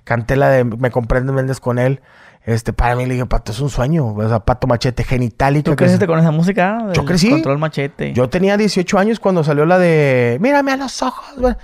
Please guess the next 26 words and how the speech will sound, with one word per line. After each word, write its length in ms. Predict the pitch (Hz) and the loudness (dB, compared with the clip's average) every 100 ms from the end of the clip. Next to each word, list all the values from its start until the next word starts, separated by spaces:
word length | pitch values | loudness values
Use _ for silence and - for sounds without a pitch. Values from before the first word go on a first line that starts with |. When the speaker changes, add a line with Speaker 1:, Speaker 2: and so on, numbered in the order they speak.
| - - - | -18 -20 -12
Speaker 1:
La 60 | 127 | -4
de 40 | |
Mucho 240 | 131 135 160 | -4 0 2
Barato. 520 | 139 135 143 175 156 - - - | 2 0 0 -2 -2 -12 -20 -16
Pero, 180 | - 147 | 0 0
por 80 | 156 | 2
ejemplo, 180 | 160 151 | 2 4
Speaker 2:
Oye, 80 | 156 | 6
Speaker 1:
yo 80 | |
Speaker 2:
oye, 100 | 240 | 6
güey, 220 | 247 269 220 | 4 2 0
¿y 60 | |
tú 140 | 190 226 | -2 -2
no 160 | 277 | 0
creciste 400 | 269 196 220 269 | -2 0 -2 -2
con 160 | 220 202 | -2 -2
esta 180 | 208 240 | -2 -2
música 600 | 233 262 233 233 220 175 | -4 -8 -4 0 0 0
de 180 | 156 - | -4 -2
Adquit? 520 | - - - 170 - _ | -4 -4 -4 -4 -6 _
Speaker 1:
Sí. 540 | - 175 208 302 339 262 _ _ | -2 0 2 2 0 -2 _ _
Speaker 2:
Porque 500 | 190 175 208 196 151 | -2 2 2 4 4
Speaker 1:
Y 40 | 160 | 4
los 140 | 160 | 2
entrevisté. 640 | 170 - 160 131 - 196 | 0 0 0 0 0 4
Speaker 2:
s-, 240 | 254 156 | 4 2